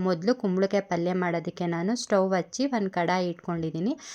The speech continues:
ಅದಕ್ಕೆ ಸ್ವಲ್ಪ ಕಡಲೆಕಾಯಿ ಎಣ್ಣೆ ಹಾಕ್ಕೊಂಡಿದ್ದೀನಿ. ಎಣ್ಣೆ ಎಲ್ಲ ಬಿಸಿ ಆದ್ಮೇಲೆ ನಾನು ಒಗ್ಗರಣೆಗೆ ಸಾಸಿವೆ, ಜೀರಿಗೆ ಹಾಗೆ ಹಸಿಮೆಣಸಿನ್ಕಾಯಿ ಹಾಕ್ಕೊಂಡಿದ್ದೀನಿ. ನಾನಿಲ್ಲಿ ಒಂದು ಆರು ಹಸಿಮೆಣಸಿನ್ಕಾಯಿನ ಸೀಳಿ ಹಾಕ್ಕೊಂಡಿದ್ದೀನಿ. ಹಾಗೆ ಒಂದು ಮೂರು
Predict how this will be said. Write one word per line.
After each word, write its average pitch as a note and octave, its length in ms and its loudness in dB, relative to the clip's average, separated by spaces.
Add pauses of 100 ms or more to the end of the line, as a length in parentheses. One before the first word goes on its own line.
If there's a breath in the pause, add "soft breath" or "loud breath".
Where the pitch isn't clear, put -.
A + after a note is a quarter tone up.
(180 loud breath)
ಅದಕ್ಕೆ A3 340 2
ಸ್ವಲ್ಪ C#4+ 400 2
ಕಡಲೆಕಾಯಿ G3 500 2
ಎಣ್ಣೆ F#3 200 2
ಹಾಕ್ಕೊಂಡಿದ್ದೀನಿ. F3 680 -2
ಎಣ್ಣೆ G#3 300 2
ಎಲ್ಲ G#3 240 2
ಬಿಸಿ F#3 320 -2
ಆದ್ಮೇಲೆ F3 500 0
ನಾನು E3+ 380 0
ಒಗ್ಗರಣೆಗೆ F3+ 640 0
ಸಾಸಿವೆ, F#3+ 600 0
ಜೀರಿಗೆ F#3+ 520 0
ಹಾಗೆ G#3 320 0
ಹಸಿಮೆಣಸಿನ್ಕಾಯಿ F#3+ 760 -2
ಹಾಕ್ಕೊಂಡಿದ್ದೀನಿ. F3 580 -2 (400 loud breath)
ನಾನಿಲ್ಲಿ A#3+ 380 2
ಒಂದು A#3+ 280 2
ಆರು A3+ 220 4
ಹಸಿಮೆಣಸಿನ್ಕಾಯಿನ G3 880 2
ಸೀಳಿ G#3+ 360 4
ಹಾಕ್ಕೊಂಡಿದ್ದೀನಿ. F#3 680 0 (400 loud breath)
ಹಾಗೆ G#3+ 340 6 (460 loud breath)
ಒಂದು A3 260 6
ಮೂರು A#3 300 4